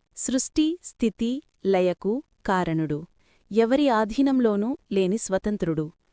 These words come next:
ఆది శంకర భగవత్పాదుల భాష్యం ప్రకారం ప్రభుః అంటే స్వతంత్ర శక్తులతో యుక్తుడైన ఈశ్వరుడు.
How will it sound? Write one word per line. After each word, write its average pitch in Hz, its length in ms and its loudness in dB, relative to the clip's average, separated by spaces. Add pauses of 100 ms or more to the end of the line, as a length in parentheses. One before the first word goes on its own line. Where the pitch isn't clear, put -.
(440)
ఆది 294 320 2
శంకర 254 400 0
భగవత్పాదుల 196 800 0
భాష్యం 190 460 -2
ప్రకారం 170 520 -4 (880)
ప్రభుః 220 340 4 (540)
అంటే 190 340 0 (680)
స్వతంత్ర 320 600 2
శక్తులతో 208 640 0
యుక్తుడైన 196 540 2
ఈశ్వరుడు. 170 600 -2